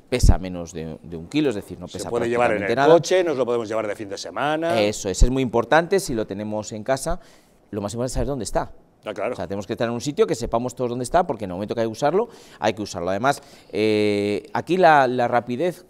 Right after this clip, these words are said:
Speaker 1: eh, Javier, es importantísima. Es decir,
Speaker 2: Ujú.
Speaker 1: si pasan, eh, iba, te iba a comentar antes que cada minuto que pasa pierdes un diez por ciento de posibilidades de que la persona
Speaker 2: De
Speaker 1: pueda vivir, ¿no?
Speaker 2: sobrevivir.
Speaker 1: Pero a los tres minutos es cuando empieza ya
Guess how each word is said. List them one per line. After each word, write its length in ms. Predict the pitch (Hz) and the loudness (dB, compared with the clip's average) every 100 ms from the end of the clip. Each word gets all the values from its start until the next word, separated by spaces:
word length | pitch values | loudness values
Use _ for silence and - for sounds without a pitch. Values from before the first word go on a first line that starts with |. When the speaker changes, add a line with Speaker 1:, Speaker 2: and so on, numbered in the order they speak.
| - | -6
Speaker 1:
eh, 300 | 139 131 135 | -4 -4 -6
Javier, 300 | - 139 165 | -6 -4 -4
es 180 | 147 - - - | -6 -12 -20 -10
importantísima. 880 | 127 117 113 107 107 123 - 80 - - - | -8 -6 -6 -6 -8 -8 -10 -14 -16 -20 -18
Es 80 | - | -14
decir, 200 | - 120 | -8 -6
Speaker 2:
Ujú. 80 | 165 - - | -8 -18 -12
Speaker 1:
si 200 | - 113 | -6 0
pasan, 460 | 151 - 185 175 - - | 8 8 8 4 -8 -16
eh, 120 | - - | -14 -6
iba, 260 | 127 135 | 0 2
te 200 | - 107 - | 2 -2 0
iba 80 | 143 | -2
a 40 | |
comentar 260 | 165 165 156 | 0 -2 0
antes 260 | 170 180 | 0 0
que 80 | - | -2
cada 200 | - 110 | 0 -2
minuto 240 | 110 131 160 | -4 -6 -4
que 100 | 165 | -4
pasa 320 | 175 170 175 | -2 -2 -4
pierdes 260 | 156 147 147 | -4 -6 -6
un 80 | 143 | -6
diez 100 | 143 | -6
por 100 | 139 | -4
ciento 100 | 143 | -6
de 20 | |
posibilidades 320 | 131 147 160 | -2 -2 0
de 160 | 165 160 | -2 0
que 200 | 196 214 - - | -2 -2 -10 -6
la 120 | 110 113 | -2 0
persona 400 | 107 139 151 - | -2 -2 -2 -2
Speaker 2:
De 260 | - - 113 | -10 -2 2
Speaker 1:
pueda 200 | 131 131 | 8 8
vivir, 340 | 120 123 117 | 10 8 6
¿no? 60 | 127 | 6
Speaker 2:
sobrevivir. 140 | 175 107 - - | 6 4 -4 0
Speaker 1:
Pero 180 | 131 | 4
a 40 | 127 | 4
los 180 | 123 - | 4 2
tres 200 | 214 247 | 4 4
minutos 640 | 233 254 214 202 247 - _ | 2 0 0 0 -2 -12 _
es 100 | 131 | -10
cuando 180 | - 165 | -6 -4
empieza 260 | 143 156 156 | -4 -2 0
ya 240 | 156 165 | 2 0